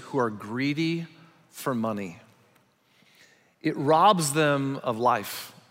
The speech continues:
And what we saw last weekend is that this idea of robs you of life, it's the idea of choking hold of a neck where you can't even breathe anymore. And that's what greed does. It just begins to choke everything good out of our lives. And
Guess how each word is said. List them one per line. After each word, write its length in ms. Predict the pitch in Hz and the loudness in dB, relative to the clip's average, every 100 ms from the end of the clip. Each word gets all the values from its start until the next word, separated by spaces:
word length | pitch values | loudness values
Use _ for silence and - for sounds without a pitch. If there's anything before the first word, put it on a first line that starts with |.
| _ _ _ _ | _ _ _ _
And 100 | 139 | 2
what 80 | 185 | 2
we 80 | 175 | 4
saw 300 | - 233 254 | 6 6 8
last 400 | 208 170 - 165 | 8 8 4 2
weekend 360 | 208 208 175 | 2 4 2
is 160 | 151 123 | 2 4
that 200 | 156 135 | 4 4
this 200 | 160 - | 0 2
idea 340 | 165 165 190 | 4 4 4
of 100 | 135 | 4
robs 320 | 147 165 165 | 6 6 6
you 80 | 160 | 2
of 80 | 131 | 4
life, 280 | 151 170 165 | 6 4 4
it's 180 | 147 - | -2 2
the 120 | 156 | 4
idea 320 | 170 165 170 | 6 6 2
of 100 | 147 - - - | 2 -4 -18 -8
choking 600 | - - 196 202 - 214 | -4 2 4 4 2 0
hold 680 | 190 - 190 175 165 131 - - - - 143 | 0 0 2 4 2 0 -6 -16 -20 -8 -2
of 100 | 143 | 0
a 60 | |
neck 520 | 139 147 165 160 - - - - | 2 4 4 2 -6 -10 -10 -2
where 100 | 156 | 0
you 80 | |
can't 220 | 151 - 233 | 0 0 2
even 200 | 208 170 | 2 0
breathe 440 | 139 170 185 147 | 0 2 2 2
anymore. 380 | 139 123 117 120 | 0 0 0 2
And 80 | 170 | 2
that's 180 | 214 | 2
what 100 | 220 | 0
greed 280 | 156 185 190 | 0 -2 0
does. 500 | 143 143 107 - - - - - - - - | 0 0 0 -4 -6 -10 -18 -20 -20 -20 -6
It 100 | 135 | 0
just 180 | 190 208 | 0 2
begins 300 | 196 196 - | 2 2 2
to 120 | 165 | -2
choke 480 | - - 190 190 - - | -2 2 4 2 -2 -2
everything 960 | 175 196 190 214 202 - 190 175 151 123 | 4 4 4 2 0 2 2 2 0 0
good 380 | 156 147 127 | 2 4 2
out 220 | 127 131 135 | 2 2 4
of 80 | |
our 160 | 123 117 | 2 4
lives. 520 | 120 127 113 107 - | 6 6 4 0 -2
And 140 | 123 | -4